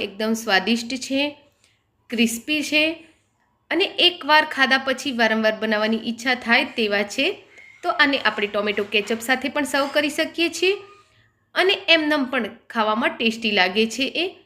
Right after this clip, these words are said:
તો ફ્રેન્ડ્સ, તમને આજની આ રેસીપી કેવી લાગી એ કોમેન્ટ બોક્સમાં જરૂરથી લખજો. રેસીપી ગમી હોય તો વીડિયોને લાઈક અને શેર કરજો. Thank you for watching my video.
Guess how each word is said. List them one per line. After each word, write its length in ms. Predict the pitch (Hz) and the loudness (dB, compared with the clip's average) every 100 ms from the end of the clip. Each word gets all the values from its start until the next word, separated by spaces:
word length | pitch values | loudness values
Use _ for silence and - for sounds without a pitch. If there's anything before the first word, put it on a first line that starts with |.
| _ _ _ _ _ _ _ _ _ _ | _ _ _ _ _ _ _ _ _ _
તો 120 | 349 359 | -2 4
ફ્રેન્ડ્સ, 320 | 339 330 330 | 4 4 2
તમને 240 | 330 320 | 2 2
આજની 340 | 302 294 302 - | 0 0 -2 -2
આ 100 | 285 | 0
રેસીપી 360 | 294 285 277 262 - | 0 -2 -4 -6 0
કેવી 260 | 220 233 254 | 0 2 2
લાગી 260 | 254 233 277 - | 2 0 -4 -6
એ 80 | 285 | -6
કોમેન્ટ 280 | 254 226 233 | -2 0 0
બોક્સમાં 360 | 233 233 302 226 | -4 -4 -4 0
જરૂરથી 480 | 208 185 220 254 262 | 0 0 -2 -2 0
લખજો. 300 | 254 214 466 - - - - | 0 -2 -4 -6 -20 -20 -2
રેસીપી 400 | 214 220 226 214 180 | 0 2 -2 -2 2
ગમી 260 | 208 269 247 | 4 4 4
હોય 260 | 262 339 359 | 4 2 2
તો 140 | 370 | 0
વીડિયોને 400 | 330 320 302 269 | 2 2 2 2
લાઈક 280 | 214 220 226 | 2 2 -4
અને 100 | 208 190 | -6 -6
શેર 200 | - 196 226 | -4 -4 -4
કરજો. 320 | 285 269 262 320 311 - _ - | -4 -4 -4 -8 -10 -20 _ -2
Thank 340 | 359 381 359 339 | 4 4 4 0
you 60 | 285 | 0
for 140 | 269 208 185 | 0 0 0
watching 440 | 220 - 247 262 | -2 0 0 0
my 140 | 262 262 262 | 2 2 2
video. 320 | 262 320 | 0 0